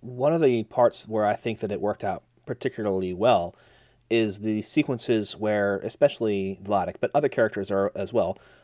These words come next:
are wearing masks of the other animal. So you have a, a, a rat or a mouse wearing a pig mask. That's a pretty common occurrence because he's out pretending to be just a Pole when he's a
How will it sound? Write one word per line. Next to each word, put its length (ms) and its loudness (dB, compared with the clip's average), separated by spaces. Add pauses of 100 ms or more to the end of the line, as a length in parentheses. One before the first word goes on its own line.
(140)
are 360 6
wearing 480 2
masks 640 -4 (100)
of 300 0
the 160 -4
other 200 -6
animal. 300 -2 (460)
So 200 0
you 160 0
have 160 0
a, 100 -4
a, 200 -10 (160)
a 100 -14
rat 320 -4 (100)
or 140 -6
a 40 -8
mouse 400 -8
wearing 520 -6
a 500 -4
pig 360 -2
mask. 440 -10 (100)
That's 180 -8
a 40 -10
pretty 220 -4
common 300 -4
occurrence 360 -8
because 440 -6 (300)
he's 200 0
out 320 4
pretending 500 0
to 80 -8
be 140 -2
just 520 0
a 80 -10
Pole 440 2 (240)
when 160 -4
he's 420 -4
a 380 -4